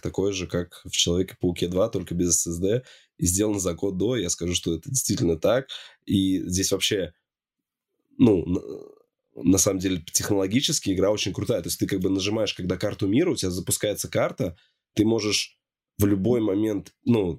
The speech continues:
там два режима просмотра карты, карты есть, там в приближении, типа,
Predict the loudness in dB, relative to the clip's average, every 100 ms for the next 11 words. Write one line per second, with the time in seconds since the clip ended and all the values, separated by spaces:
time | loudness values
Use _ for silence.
0 | 0 0 2 0 2 0 0 -2 -2 -2
1 | -2 -2 -2 -4 -4 -2 -4 -2 -2 0
2 | -2 -2 -2 -2 -4 -2 0 0 0 -2
3 | -2 -4 -4 -2 0 0